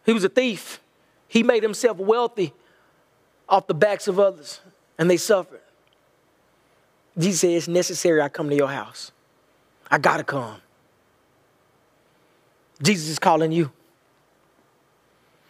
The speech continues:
And today is the day salvation can come to your house right now.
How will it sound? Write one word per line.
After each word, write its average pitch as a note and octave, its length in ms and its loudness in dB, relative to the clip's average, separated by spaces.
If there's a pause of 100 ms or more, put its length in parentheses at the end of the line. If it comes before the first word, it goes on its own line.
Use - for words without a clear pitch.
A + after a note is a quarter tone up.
(120)
And F#3+ 120 2
today G3 320 2
is A3 120 0
the F#3 100 0
day G#3+ 220 2
salvation G#3 480 2
can G#3 120 -10
come G#3+ 180 4
to G#3 60 2
your A#3+ 200 2
house G3 260 0
right B3 220 4
now. A#3 300 0